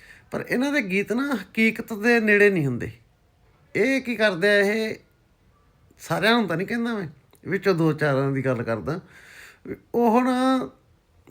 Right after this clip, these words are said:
ਤੁਕਬੰਦੀ 'ਚ ਧਿਆਨ ਦਿੰਦੇ ਆ ਵੀ ਉਹਨਾਂ ਦੀ, ਜਾਣੀ ਕਿ, ਤਕਾਂਤ ਮਿਲਣਾ ਚਾਹੀਦਾ,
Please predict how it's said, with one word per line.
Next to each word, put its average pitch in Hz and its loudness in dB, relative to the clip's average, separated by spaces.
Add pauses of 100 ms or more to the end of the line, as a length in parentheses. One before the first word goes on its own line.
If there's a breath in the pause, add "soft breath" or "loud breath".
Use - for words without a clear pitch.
(120)
ਤੁਕਬੰਦੀ 254 2
'ਚ - -6
ਧਿਆਨ 240 0
ਦਿੰਦੇ 139 0
ਆ 147 -2
ਵੀ 208 -4
ਉਹਨਾਂ 240 -2
ਦੀ, 240 0
ਜਾਣੀ 226 0
ਕਿ, 233 -2
ਤਕਾਂਤ 208 0
ਮਿਲਣਾ 190 2
ਚਾਹੀਦਾ, 196 0